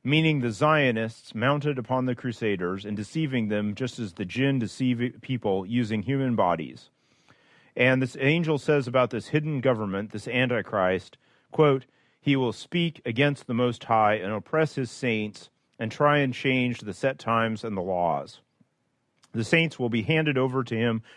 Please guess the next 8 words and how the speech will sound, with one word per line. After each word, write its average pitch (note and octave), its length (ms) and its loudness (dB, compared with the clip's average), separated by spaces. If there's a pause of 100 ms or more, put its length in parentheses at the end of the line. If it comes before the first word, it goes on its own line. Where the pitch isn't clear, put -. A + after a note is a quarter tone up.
for G2+ 180 0
a F2+ 60 2
time, B2+ 520 2 (260)
times, G#2 600 0 (300)
and E2 120 -6
half A2 240 0
a F2+ 60 -6
time, D#2 440 -4